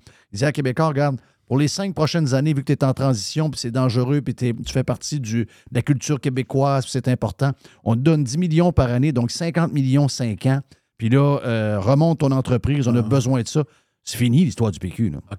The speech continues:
Speaker 2: tu penses que la couverture médiatique changerait ?
Speaker 1: Ben oui, ben oui, ben oui, c'est fini, fini, fini, fini, là.
Speaker 2: Mais, mais c'est sûr que, tu sais, on voit qu'il y a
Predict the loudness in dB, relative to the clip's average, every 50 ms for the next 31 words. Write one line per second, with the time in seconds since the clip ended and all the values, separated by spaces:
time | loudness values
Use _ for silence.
0 | -6 -6 -6 -4 -6 -6 -4 -4 -4 -4 -4 -4 -4 -6 -6 -6 -4 -4 -4 -4
1 | -4 -4 -6 -6 -8 -8 -10 -10 -10 -8 -8 -8 -8 -8 -8 -4 -2 0 2 2
2 | 2 2 0 -4 -8 -14 -12 -12 -10 -10 -10 -8 -8 -10 -10 -10 -10 -10 -10 -10
3 | -10 -10 -10 -10 -10 -10 -8 -8 -8 -8 -8 -8 -10 -8 -8 -8 -8 -6 -6 -6
4 | -8 -8 -10 -8 -6 -6 -4 -4 -4 -6 -6 -4 -4 -6 -6 -6 -2 0 0 0
5 | 0 0 -4 -6 -10 -16 -20 -16 -10 -8 -6 -6 -6 -6 -6 -6 -8 -6 -6 -6
6 | -6